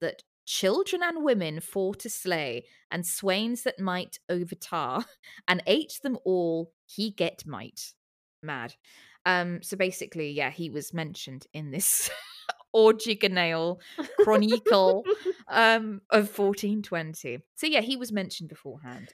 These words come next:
Speaker 1: Um, and he's sort of popped up in other things, in Holinshed's Chronicles, not Chronicles,
Speaker 2: <laughs>
Speaker 1: and all sorts of other literature from that time. There are mentions of a Quistine Cleek or a Christy Cleek or something like that.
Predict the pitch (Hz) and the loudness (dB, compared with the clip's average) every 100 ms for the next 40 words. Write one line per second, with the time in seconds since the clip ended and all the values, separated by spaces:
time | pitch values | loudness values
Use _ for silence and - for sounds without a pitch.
0 | - 160 160 165 _ _ _ _ - - | -6 -4 -6 -12 _ _ _ _ -12 2
1 | 247 269 262 - 240 220 202 - - 202 | 2 2 -4 -4 -4 -6 -4 -4 -4 -6
2 | 185 185 175 147 135 139 160 165 202 208 | -4 -6 -8 -10 -10 -8 -10 -4 -4 -2
3 | 202 170 - - 170 185 226 311 - - | -4 -6 -8 -6 -6 -6 -6 -8 -10 -16
4 | _ _ - 185 - - - 190 185 208 | _ _ -8 -8 -8 -10 -4 -2 0 -2
5 | - 247 370 427 - 302 - - - 403 | -2 -2 -2 -6 -12 -8 -8 -8 -16 -20
6 | - 165 175 180 180 185 - 254 302 - | -6 -2 0 -2 -4 -8 -6 -4 -4 -4
7 | - - 185 208 160 156 180 - 175 165 | -4 -4 -2 -2 0 0 -2 -6 -10 -10
8 | 180 160 - - 190 160 127 139 165 160 | -8 -8 -10 -10 -8 -6 -6 -8 -4 -2
9 | 165 175 180 - - 143 139 - 151 160 | -2 -2 -4 -6 -10 -10 -12 -6 -6 -6
10 | - - 175 - - 165 160 - 240 220 | -12 -12 -8 -8 -6 -8 -8 -10 -10 -12
11 | - - 139 - 160 - - 139 - 196 | -14 -10 -8 -8 -12 -14 -14 -16 -10 -8
12 | 190 190 143 - 160 - 143 127 - - | -8 -10 -12 -12 -14 -14 -14 -14 -14 -14
13 | - | -14